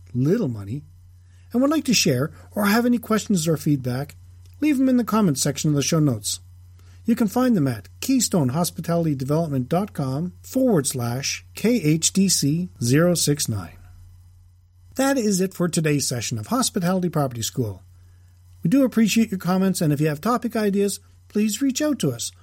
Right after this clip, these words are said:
on Facebook at facebook dot com forward slash Keystone H D C, on Twitter at twitter dot com forward slash Keystone H D C, or by email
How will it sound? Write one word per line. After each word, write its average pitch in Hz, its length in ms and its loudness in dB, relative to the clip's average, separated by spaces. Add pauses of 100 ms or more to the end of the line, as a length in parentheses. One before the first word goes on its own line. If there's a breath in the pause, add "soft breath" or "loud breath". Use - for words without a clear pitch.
(220 soft breath)
on 143 200 2
Facebook 180 520 -2
at 135 40 -2
facebook 185 440 0
dot 180 220 0
com 165 280 0
forward 139 320 0
slash 131 300 -4
Keystone 143 500 -2
H 131 260 -2
D 135 140 -4
C, 143 300 -4 (840 soft breath)
on 135 160 6
Twitter 247 380 0
at 254 100 -4
twitter 285 300 -2
dot 139 240 -4
com 123 260 -4
forward 135 320 0
slash 120 380 -6
Keystone 135 420 -2
H 139 240 0
D 160 140 -2
C, 208 260 0 (320 loud breath)
or 254 320 2
by 208 400 0
email 120 420 -2